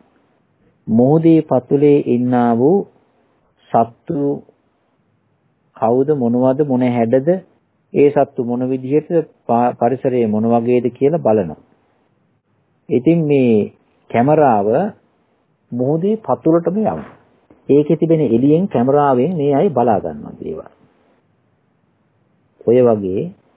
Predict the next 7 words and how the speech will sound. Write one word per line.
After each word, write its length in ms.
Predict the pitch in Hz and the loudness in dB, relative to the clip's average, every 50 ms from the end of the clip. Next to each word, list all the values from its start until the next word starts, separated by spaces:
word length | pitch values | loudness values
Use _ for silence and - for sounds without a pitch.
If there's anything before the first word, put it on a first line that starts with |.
| _ _ _ _ _ _ _ | _ _ _ _ _ _ _
රහස් 380 | - 123 135 147 170 190 180 - | -2 -2 0 0 0 -2 -2 -4
හැටියට 480 | - - 139 123 - 127 117 113 110 - | -8 -8 -8 -6 -4 -4 -4 -4 -4 -6
නොපෙනී 560 | 110 113 120 127 123 - 170 170 170 170 165 156 | -4 -2 -2 -2 -2 -2 0 0 0 0 -2 -2
තිබෙන, 320 | - 156 131 131 123 110 101 92 - | -4 -2 0 0 0 0 -2 -4 -4
යට 260 | - 113 117 - - | -2 0 0 2 2
ගිහිල්ලා 420 | 165 156 156 156 156 151 156 147 131 | 0 0 2 2 0 2 0 0 0
තිබෙන, 320 | - 135 120 117 110 104 | -2 -2 -2 -2 -2 -2